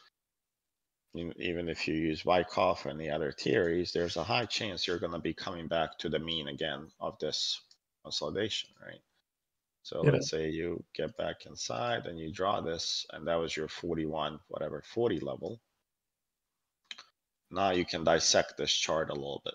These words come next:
Speaker 1: right? So this was our high right here. You're back inside this range. You're not able to break it, right?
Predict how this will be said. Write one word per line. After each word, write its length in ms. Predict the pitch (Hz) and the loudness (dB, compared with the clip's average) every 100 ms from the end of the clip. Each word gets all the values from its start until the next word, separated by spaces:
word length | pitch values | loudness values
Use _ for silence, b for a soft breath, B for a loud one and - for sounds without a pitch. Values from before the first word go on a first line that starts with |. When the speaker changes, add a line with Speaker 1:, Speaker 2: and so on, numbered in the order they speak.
| - | -8
Speaker 1:
right? 220 | 50 50 - | -8 -8 -8
So 360 | - - - - | -6 -4 -4 -4
this 200 | - - | -4 -2
was 180 | 80 80 | -2 0
our 160 | 80 78 | 0 0
high 340 | 95 82 80 | 0 0 0
right 220 | - - | -4 -6
here. 480 | - 110 104 98 98 b b - _ | 2 6 10 8 6 b b -20 _
You're 180 | - 78 | 2 2
back 380 | - 95 92 - | 8 8 8 4
inside 420 | 85 - 87 78 | 0 4 6 6
this 240 | 80 - - | 4 0 0
range. 380 | 73 78 76 | -4 -4 -4
You're 80 | 71 | -2
not 240 | 80 92 92 | 2 4 6
able 240 | 90 82 | 6 2
to 140 | - 73 | -2 2
break 340 | 71 71 - | 2 2 -2
it, 100 | 71 - _ _ - | -8 -8 _ _ -10
right? 200 | 78 78 | -6 -6